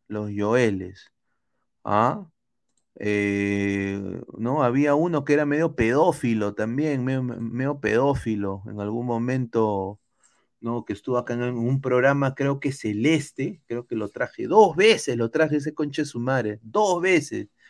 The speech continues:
y dos veces la recontripercagó. Ojalá que no todos los Joeles sean así. Yo voy a discrepar y voy a decir que usted es una gran persona, señor Joel. Muchísimas gracias. El Chemo Returns, la venganza del Sith.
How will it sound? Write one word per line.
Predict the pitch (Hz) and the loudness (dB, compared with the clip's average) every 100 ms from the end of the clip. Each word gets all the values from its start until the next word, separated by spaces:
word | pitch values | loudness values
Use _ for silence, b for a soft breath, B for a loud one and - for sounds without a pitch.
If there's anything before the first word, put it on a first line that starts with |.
| B B B B | B B B B
y | 123 135 | 0 4
dos | 202 190 | 6 6
veces | 196 208 - 175 | 6 4 4 4
la | 131 | 4
recontripercagó. | 120 117 120 117 117 117 110 104 110 123 156 113 - _ _ _ _ | 2 0 0 0 0 0 -2 0 0 4 4 2 -4 _ _ _ _
Ojalá | _ 131 175 180 | _ -2 -2 -2
que | 151 | -4
no | 160 170 | -4 -2
todos | 185 190 | 0 2
los | 165 127 | 2 2
Joeles | 139 160 147 139 | 2 2 0 0
sean | 139 131 | -2 -2
así. | 113 113 113 | -6 -8 -4
Yo | 226 | -2
voy | 226 226 | 0 2
a | 220 | 2
discrepar | 160 135 190 147 196 202 165 | 2 0 -4 -2 2 4 2
y | |
voy | 147 160 | 0 -2
a | |
decir | 151 156 | -2 -2
que | 156 | -4
usted | 127 175 | -4 -4
es | 143 | -4
una | 143 117 | -2 -2
gran | 123 117 | -2 -4
persona, | 110 98 104 95 | -6 -6 -10 -10
señor | 92 87 | -10 -12
Joel. | 90 87 - | -12 -14 -16
Muchísimas | 104 139 127 120 104 | -10 -6 -6 -6 -6
gracias. | 92 87 _ _ _ _ _ _ _ _ _ | -10 -12 _ _ _ _ _ _ _ _ _
El | 131 135 | -4 2
Chemo | 190 185 | 4 4
Returns, | 175 147 143 185 147 139 | 4 4 2 2 2 0
la | 127 | 0
venganza | 127 135 170 165 170 | 0 0 -2 0 0
del | 139 117 | 0 0
Sith. | - 156 113 | 4 4 4